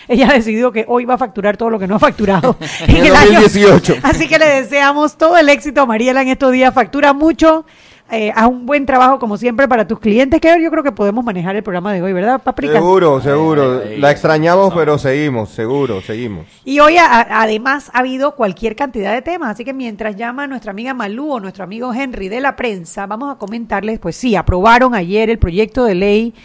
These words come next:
Speaker 1: de la no prescripción de los delitos de corrupción. Es,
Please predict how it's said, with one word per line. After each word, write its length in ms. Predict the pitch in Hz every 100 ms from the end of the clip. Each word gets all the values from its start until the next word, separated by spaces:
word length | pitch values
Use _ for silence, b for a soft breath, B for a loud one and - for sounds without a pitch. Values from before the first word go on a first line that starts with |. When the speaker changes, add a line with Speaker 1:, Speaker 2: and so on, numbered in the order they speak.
| b b
Speaker 1:
de 80 | -
la 100 | 226
no 140 | 247 302
prescripción 420 | 320 262 - 247
de 80 | 277
los 80 |
delitos 380 | 254 196 196 254
de 340 | 240 220 226 - b b b b
corrupción. 1080 | 214 196 190 - - - 233 185 156 160 -
Es, 160 | 247